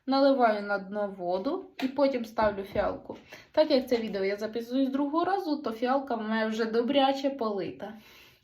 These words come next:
Отже, ми зрозуміли з вами сьогодні, як правильно підбирати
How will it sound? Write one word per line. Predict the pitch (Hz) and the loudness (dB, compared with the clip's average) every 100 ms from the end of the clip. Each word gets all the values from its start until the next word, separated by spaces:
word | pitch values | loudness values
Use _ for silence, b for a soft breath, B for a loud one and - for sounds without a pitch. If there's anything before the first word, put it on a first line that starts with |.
| - | -6
Отже, | 226 233 190 180 - - b b b b b b b b b b - - - | -2 -2 -2 -6 -8 -14 b b b b b b b b b b -12 -10 0
ми | 240 277 | 4 4
зрозуміли | 294 262 262 254 240 233 208 202 247 359 320 | 4 2 2 2 2 2 -2 -2 -2 -2 -4
з | |
вами | 247 254 247 214 | 0 2 2 -2
сьогодні, | - 208 196 180 269 320 320 220 | -6 -8 -4 -2 0 0 -2 0
як | 220 202 - | 0 0 -2
правильно | - 202 202 277 320 381 381 - | 0 2 2 2 2 0 -2 -4
підбирати | 254 226 233 214 220 220 311 | -4 2 2 6 4 2 -2